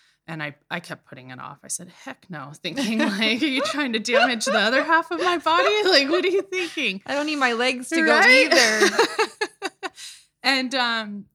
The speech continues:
Speaker 1: so I ended up finally going, and I did accommodate. I was,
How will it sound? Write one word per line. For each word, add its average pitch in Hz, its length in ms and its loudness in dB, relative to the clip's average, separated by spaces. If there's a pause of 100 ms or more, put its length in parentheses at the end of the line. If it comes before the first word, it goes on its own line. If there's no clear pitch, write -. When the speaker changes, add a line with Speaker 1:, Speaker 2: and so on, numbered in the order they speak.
(220)
Speaker 1:
so 226 600 -2
I 233 180 -2
ended 320 360 -4
up 381 220 -4
finally 247 360 -6
going, 160 540 -6 (1040)
and 190 640 -2 (240)
I 196 480 -2 (300)
did 185 240 -6
accommodate. 190 680 -8 (140)
I 175 120 -4
was, 175 360 -6